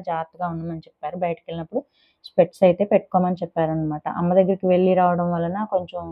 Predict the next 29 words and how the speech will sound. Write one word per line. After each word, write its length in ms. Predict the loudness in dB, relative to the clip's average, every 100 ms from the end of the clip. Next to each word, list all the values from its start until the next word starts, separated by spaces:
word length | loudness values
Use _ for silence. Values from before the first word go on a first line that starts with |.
| -8
కళ్ళు 280 | -4 -2 0
కూడా 200 | 2 2 0 _ _ _ _
అక్కడ 180 | -8 -6 -4 -4 -6 -6 -10 _ -8 -4
టాపీ 240 | -4 -4
పని 220 | -4 -4
అట్లా 220 | -4 -6
చేశారు 360 | -6 -6 -6 -6
కదండి, 280 | -6 -6 -8
అప్పుడు 180 | -10 -12 -12 _
అయితే 240 | -4 -2 -2
కల్-, 340 | -4 -4 -4 -8 -2
కళ్ళు 240 | 2 4
ఎర్రగా 340 | 2 2 2 2
అయిపోయినాయి 380 | 2 -2 -4
అనమాట. 280 | -4 -6 -6 -6 -4
కాస్త 220 | -8 -8
స్పెట్స్ 360 | -10 -8 -4 -2
అయితే 140 | -2 -2
పెట్టుకెళ్ళమని 580 | -4 -4 -6 -4 -4 -6
చెప్పారు. 360 | -10 -6 -4 -6 -10 _ _ -4
ఇంక 100 | -2
ఇక్కడ 200 | 0 2 4 2 0 -4
త్రిబుల్ 240 | 0 2
ఎస్ 120 | 2 -2
ఇడ్లీ 200 | 0 2
అని 120 | 0 0
విజయవాడలో 360 | -2 -2 -2 -4
ఫేమస్ 280 | -6 -6 -6
అనమాట, 260 | -8 -8